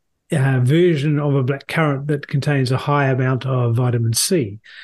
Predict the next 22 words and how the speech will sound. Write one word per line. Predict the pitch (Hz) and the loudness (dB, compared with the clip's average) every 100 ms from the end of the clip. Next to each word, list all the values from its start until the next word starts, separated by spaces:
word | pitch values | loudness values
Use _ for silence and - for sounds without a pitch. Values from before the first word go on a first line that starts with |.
| - - | -18 -6
So | - | -2
they're, | 123 120 120 120 120 123 | 0 2 2 2 0 0
they're | 127 120 | 0 0
saying | - 151 131 120 117 | 0 0 2 2 0
that | 123 127 - - - - _ _ | 0 -2 -6 -16 -20 -20 _ _
the | 131 | -2
vitamin | 123 151 127 113 | 2 2 0 -2
C | 151 | -4
content | 131 139 120 127 110 | -2 -2 -2 -2 -2
in | 110 | 0
the, | 113 117 | 0 0
in | 147 | 0
the | 120 | 0
neuroberry | 113 151 143 117 120 117 117 | 2 2 0 0 -2 0 0
is, | 113 110 | 0 0
is | 131 123 117 | 0 0 0
very | 120 117 | 0 -2
high, | - 123 113 113 | 0 0 0 0
and | 117 | 0
that's | 120 131 - | -2 -4 -4
what, | 131 131 | -6 -2
uh, | 135 117 | -2 -2